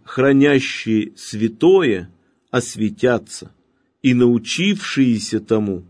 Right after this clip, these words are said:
найдут оправдание». «Свято хранящие святое осветятся». Казалось бы, каламбур.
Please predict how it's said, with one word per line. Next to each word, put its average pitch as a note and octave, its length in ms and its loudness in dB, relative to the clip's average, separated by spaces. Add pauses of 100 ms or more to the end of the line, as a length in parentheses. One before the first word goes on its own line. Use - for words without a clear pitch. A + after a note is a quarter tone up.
(280)
найдут A2+ 760 -2
оправдание». G2+ 840 -10 (1400)
«Свято D3+ 680 0
хранящие A#2 880 -2
святое C#3+ 800 -2 (140)
осветятся». - 920 -10 (1400)
Казалось B2 480 2
бы, A#2 140 -4
каламбур. B2+ 640 -2